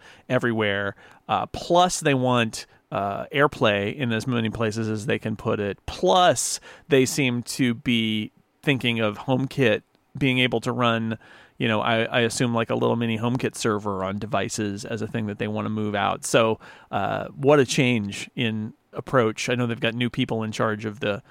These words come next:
the home stuff, especially in the last year or two. But, uh, it's a real change from what kind of everybody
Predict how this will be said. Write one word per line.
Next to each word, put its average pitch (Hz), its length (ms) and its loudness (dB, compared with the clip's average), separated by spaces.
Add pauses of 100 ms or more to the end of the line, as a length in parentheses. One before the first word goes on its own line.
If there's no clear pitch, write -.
(180)
the - 80 0
home 120 240 -2
stuff, 107 280 -2
especially 110 540 -4
in 101 80 -8
the 104 60 -8
last - 340 -8 (240)
year 123 180 -6
or 101 80 -8
two. 107 300 -6 (340)
But, 113 180 -2
uh, 101 360 -4
it's 135 160 -4
a 151 60 4
real 147 140 6
change 131 400 2
from 117 240 -4
what 113 280 0
kind 123 200 0
of 110 40 -4
everybody 113 600 0